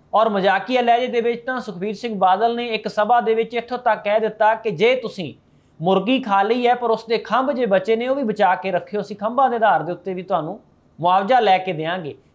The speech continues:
ਜਦੋਂ ਤੱਕ ਆਖਰੀ ਰਕਮ ਨਹੀਂ ਮੁਆਵਜ਼ੇ ਦੀ ਆਉਂਦੀ ਤਦ ਤੱਕ ਸਾਡਾ ਸੰਘਰਸ਼ ਜਾਰੀ ਰਹੇਗਾ।" ਇਸ ਤਰ੍ਹਾਂ ਦੀਆਂ ਗੱਲਾਂ ਵੀ ਕੀਤੀਆਂ। ਸੁਖਬੀਰ ਸਿੰਘ ਬਾਦਲ ਨੇ ਕਿਹਾ ਕਿ ਅੱਜ ਸਾਰੀਆਂ ਪਾਰਟੀਆਂ ਮਿਲ ਕੇ ਸਿੱਖ ਪੰਥ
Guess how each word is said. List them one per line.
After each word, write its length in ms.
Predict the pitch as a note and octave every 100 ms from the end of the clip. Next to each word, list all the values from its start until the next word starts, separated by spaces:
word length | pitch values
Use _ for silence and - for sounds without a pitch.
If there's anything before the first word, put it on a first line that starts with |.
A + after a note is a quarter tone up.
| F3+
ਜਦੋਂ 140 | G3+
ਤੱਕ 260 | G#3 G#3+ G3+
ਆਖਰੀ 360 | G3 - B3
ਰਕਮ 260 | A3 A3 A3+
ਨਹੀਂ 100 | A#3
ਮੁਆਵਜ਼ੇ 400 | G3+ F#3 F#3 G#3+
ਦੀ 100 | G#3+
ਆਉਂਦੀ 260 | G3 G3+
ਤਦ 200 | A#3 G#3+
ਤੱਕ 200 | G#3 G3+
ਸਾਡਾ 280 | - F3+ D#3+
ਸੰਘਰਸ਼ 420 | E3 F#3+ D3 C3
ਜਾਰੀ 300 | D#3 D3+ D3+
ਰਹੇਗਾ।" 420 | D3 F#3 D#3 A#2 - _ _ _
ਇਸ 160 | A3+ A#3
ਤਰ੍ਹਾਂ 220 | B3+ A#3
ਦੀਆਂ 180 | A#3 A3
ਗੱਲਾਂ 300 | G3 G3+ G3+
ਵੀ 100 | F#3+
ਕੀਤੀਆਂ। 400 | D#3+ - C#3 C3
ਸੁਖਬੀਰ 280 | D3 E3
ਸਿੰਘ 220 | F#3+ A#3+ A3
ਬਾਦਲ 260 | G3+ A3+
ਨੇ 100 | A#3+
ਕਿਹਾ 240 | A#3 A#3+ A#3+
ਕਿ 200 | B3 G3+
ਅੱਜ 60 |
ਸਾਰੀਆਂ 400 | - F#3 G3 A#3
ਪਾਰਟੀਆਂ 500 | A#3 G#3 G3 G#3+ A3
ਮਿਲ 200 | F#3+ F#3+
ਕੇ 220 | G3 A3
ਸਿੱਖ 300 | G#3+ A3+ A#3
ਪੰਥ 400 | G#3 G3 G#3 G3